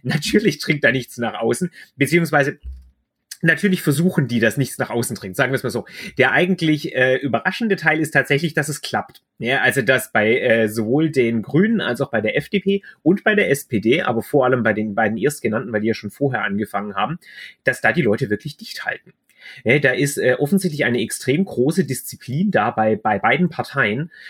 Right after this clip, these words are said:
äh, die, äh, machen das, äh, sehr, sehr professionell, was die ganzen Leaks, äh, die aus der C D U rauskommen, die wirklich wie ein Sieb wirkt dieser Tage,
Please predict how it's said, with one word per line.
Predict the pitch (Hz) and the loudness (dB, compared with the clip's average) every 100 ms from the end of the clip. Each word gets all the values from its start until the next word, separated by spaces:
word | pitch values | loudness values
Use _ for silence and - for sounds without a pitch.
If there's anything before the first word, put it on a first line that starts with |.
| - | -12
äh, | - 120 120 | 0 4 4
die, | 110 127 135 143 | 2 0 2 4
äh, | - 123 123 | 4 4 4
machen | 113 110 180 151 | 2 0 0 0
das, | 123 - | -2 -2
äh, | 92 113 | 0 0
sehr, | 104 135 | 2 2
sehr | 143 | 2
professionell, | 135 - 120 117 - 107 107 110 131 151 | 0 -2 -4 -4 -2 0 2 2 2 0
was | 117 107 110 113 - | -4 2 2 2 -4
die | 117 113 | 0 2
ganzen | 127 135 139 110 | 2 0 0 0
Leaks, | 104 165 135 - - | 4 4 2 -4 -8
äh, | - - 113 | -2 2 2
die | 107 117 | 2 2
aus | 113 | 2
der | - 107 | 0 0
C | 117 | 0
D | 104 | 2
U | 135 | 2
rauskommen, | 104 107 107 - 117 110 | 2 2 2 0 -2 2
die | 107 | 2
wirklich | 120 113 | 2 -2
wie | 120 | -2
ein | 117 107 | -2 -2
Sieb | 104 151 - | 0 -2 0
wirkt | 107 101 - | -2 -2 -4
dieser | 104 104 107 | -4 0 0
Tage, | 151 101 101 135 | 0 0 2 2